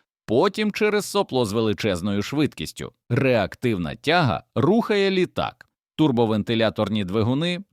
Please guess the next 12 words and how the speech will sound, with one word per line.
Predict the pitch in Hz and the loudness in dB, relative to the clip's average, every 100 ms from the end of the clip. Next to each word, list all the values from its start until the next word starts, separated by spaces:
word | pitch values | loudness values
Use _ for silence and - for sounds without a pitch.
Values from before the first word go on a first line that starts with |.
| - | -2
турбофан. | 113 95 92 101 113 92 58 - _ - | 0 0 0 -2 0 -2 -4 -14 _ -2
Модифікація | 127 196 180 190 143 - 139 139 151 139 | 0 2 0 0 -2 0 0 0 -2 -2
турбореактивних. | - 113 107 117 113 104 - - 82 67 57 _ - | 0 -2 2 2 2 0 -2 -6 -6 -6 -12 _ -10
Великий | 98 143 131 104 80 90 | 0 2 2 0 -2 -4
вентилятор | 90 98 147 175 202 - 69 | -2 -4 -2 0 0 -2 -6
спереду | - - 170 196 208 | -8 -2 0 0 -2
пропускає | 202 214 208 220 - 220 208 | -2 -2 -2 -4 -2 -2 0
більшість | 120 147 170 180 165 - | 0 -2 -2 -6 -6 -2
повітря | 135 95 123 - 156 | 0 0 -2 -2 -2
навколо | 151 117 - 92 95 104 | 0 -2 -2 -4 -2 0
ядра | 110 110 107 123 | 0 0 0 0
двигуна, | 110 123 143 160 95 | 0 0 0 0 -2